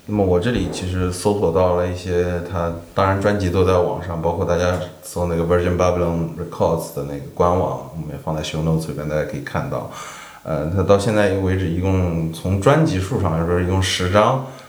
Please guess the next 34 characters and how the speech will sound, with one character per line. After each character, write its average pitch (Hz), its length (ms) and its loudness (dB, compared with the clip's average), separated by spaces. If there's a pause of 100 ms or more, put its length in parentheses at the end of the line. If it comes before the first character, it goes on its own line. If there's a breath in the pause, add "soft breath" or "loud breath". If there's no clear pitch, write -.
最 127 160 -4
早 82 180 0
从 95 200 -2
Ending 113 260 2
Story， 110 680 4
然 85 140 -4
后 90 360 -2
到 80 360 -2
最 90 120 -4
新 87 240 -4
出 90 160 -6
来 76 180 -2
就 80 100 -6
是 80 160 -8
他， 80 160 -6 (280 loud breath)
你 82 80 -2
们 82 120 4
帮 85 160 2
他 95 60 4
们 92 140 6
暖 82 160 2
场 87 180 0
巡 80 140 -2
演 87 180 4
那 78 80 2
一 73 140 -2
首， 65 340 -2
就 76 80 -4
是 65 220 -6
那 82 140 0
张 82 180 4
专 80 180 4
辑 73 380 -4
Last 82 240 2